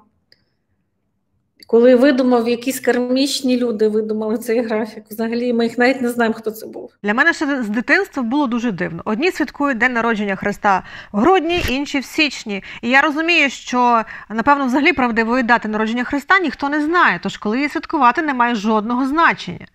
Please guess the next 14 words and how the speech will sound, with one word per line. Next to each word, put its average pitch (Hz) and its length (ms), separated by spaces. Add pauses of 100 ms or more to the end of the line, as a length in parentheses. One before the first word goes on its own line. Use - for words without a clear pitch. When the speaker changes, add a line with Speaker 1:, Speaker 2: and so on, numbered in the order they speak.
(320)
Speaker 2:
А 202 60
тим 202 140
паче 320 280
зараз, 185 340
бачите, 208 320
перехід 226 500
з 214 40
одного 214 280
календаря 190 400
на 226 100
інший, 311 480
все - 140
перенесли 269 600
гарненько, 247 560